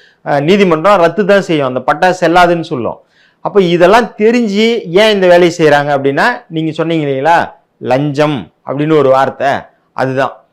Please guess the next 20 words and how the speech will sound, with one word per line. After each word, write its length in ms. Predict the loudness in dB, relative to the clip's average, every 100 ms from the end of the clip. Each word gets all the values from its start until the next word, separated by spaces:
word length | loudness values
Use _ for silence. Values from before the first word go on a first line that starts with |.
| _
இப்ப 160 | _ -2
அதிகாரிகளுக்கு 920 | -2 0 4 6 6 4 2 -2 -4 -2 -2 -6 _ _ _ _ _ _ -2
காசு 380 | 2 2 2 -2
பணம் 420 | 0 2 4 2 0 -8 _ _ _ _ -4
ஆடம்பரம், 720 | 2 4 4 4 4 4 2 -4 -16 _ _
நாமளும் 460 | -2 0 4 2 2
காரு 320 | 4 4 4
பங்களா 400 | 2 0 2 4 6
அப்படின்னு 300 | 4 0 0
எத்தனை 280 | 0 0 0
காலத்துக்கு 360 | 2 2 0 0
தாண்டா 180 | 2 2
நாமளும் 400 | 2 2 0 0
இன்னும் 200 | -2 -4
இப்படியே 240 | 0 2 4
வாழ 200 | 4 2
முடியும்? 380 | 0 -4 -4 -6 _ _ -18 -6
அப்படின்ற 380 | -2 -2 0 -2 -2
இந்த 240 | -4 0 0 0
பெரிய 300 | 0 0 2